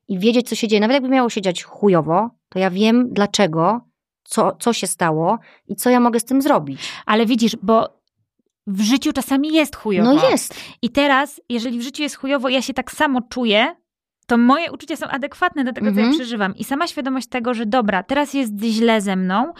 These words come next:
Speaker 2: i teraz ja potrzebuję zwolnić, nie wiem, wziąć dwa dni wolnego, y, odpuścić jakiś projekt,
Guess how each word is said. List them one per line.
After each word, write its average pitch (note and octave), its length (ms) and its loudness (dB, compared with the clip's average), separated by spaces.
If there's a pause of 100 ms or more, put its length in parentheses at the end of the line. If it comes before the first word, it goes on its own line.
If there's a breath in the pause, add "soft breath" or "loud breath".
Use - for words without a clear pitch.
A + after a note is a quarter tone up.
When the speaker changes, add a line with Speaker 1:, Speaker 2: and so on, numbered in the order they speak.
(240 loud breath)
Speaker 2:
i A3+ 100 -4
teraz C4+ 380 0
ja C4 260 0
potrzebuję G#3 840 -2 (640 loud breath)
zwolnić, G#3+ 880 -2 (100)
nie A3 160 -4
wiem, F3 300 -8 (120)
wziąć G3+ 440 -2
dwa G3+ 240 -2
dni G3+ 220 -2
wolnego, G3 760 0 (380 loud breath)
y, F#3+ 200 2
odpuścić A#3 680 -4
jakiś G#3+ 280 -6
projekt, F#3+ 680 -2